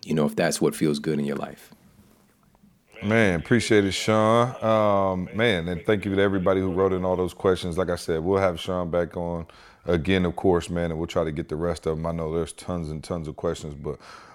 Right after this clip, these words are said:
Speaker 2: we're up against it now, man. A couple announcements really quick, man. Dreams to Legacy, July fourteenth, Salt Lake City, Utah. All right, our first ever event in Utah is coming up. Shout out to Jay Hatch. Uh, he's, um,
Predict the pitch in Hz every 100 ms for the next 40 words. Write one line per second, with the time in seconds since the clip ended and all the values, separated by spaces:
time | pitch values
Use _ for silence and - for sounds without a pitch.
0 | - 92 98 87 95 73 101 92 95 78
1 | 101 110 107 110 - 196 156 131 107 131
2 | 143 - 123 98 107 127 107 - 117 -
3 | 95 95 87 131 139 110 104 120 107 -
4 | 90 85 92 101 107 107 101 - 107 98
5 | - 101 95 98 90 - 107 95 92 107
6 | - 92 76 80 90 107 87 - 110 110
7 | - 113 120 117 117 95 113 117 107 101
8 | 95 131 - 120 117 101 - 117 117 117
9 | 120 - - - - - - - 113 110
10 | 95 98 95 107 104 113 107 - - -
11 | - 92 90 87 87 69 101 101 95 92
12 | 85 92 87 87 85 82